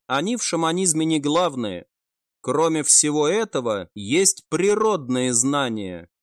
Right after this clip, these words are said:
есть божественное сознание, поэтому в шаманизме нужно не учиться что-то правильно делать,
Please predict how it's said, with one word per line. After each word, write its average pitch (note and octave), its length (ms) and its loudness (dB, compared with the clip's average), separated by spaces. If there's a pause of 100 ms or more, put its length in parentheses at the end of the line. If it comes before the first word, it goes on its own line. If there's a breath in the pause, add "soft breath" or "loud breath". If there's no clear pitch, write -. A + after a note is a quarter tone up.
(240)
есть D3+ 600 0
божественное D3 1080 2
сознание, E3+ 880 2 (200)
поэтому C3+ 480 2
в - 60 -8
шаманизме C#3 800 2
нужно F3+ 380 0
не F#3 180 0
учиться F#3+ 600 0
что-то D3 420 -2
правильно C#3+ 680 0
делать, C#3 540 -2